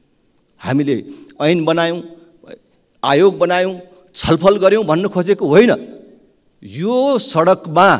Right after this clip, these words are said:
मिटर ब्याज पीडितहरू किन अहिले पनि खुट्टामा रगत बगाएर हिँडिराखेका छन्?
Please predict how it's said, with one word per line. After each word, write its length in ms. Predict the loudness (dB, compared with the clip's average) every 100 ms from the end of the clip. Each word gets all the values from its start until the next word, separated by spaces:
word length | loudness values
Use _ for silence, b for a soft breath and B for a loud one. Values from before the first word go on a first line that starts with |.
| -4 -20 _ _ _ _ _ _
मिटर 320 | -6 0 0 0
ब्याज 260 | -2 -2 -4
पीडितहरू 480 | 0 0 2 -2
किन 200 | -4 -6
अहिले 340 | -4 0 2 2
पनि 200 | 0 -4 -6 -16 B B B _ _ _ _ _ _ _ _ -10
खुट्टामा 360 | 0 0 2
रगत 420 | 0 0 -2 -8 -8
बगाएर 320 | -2 0 0
हिँडिराखेका 680 | -2 -4 -6 -6 -8 -12 -12
छन्? 220 | -10 -10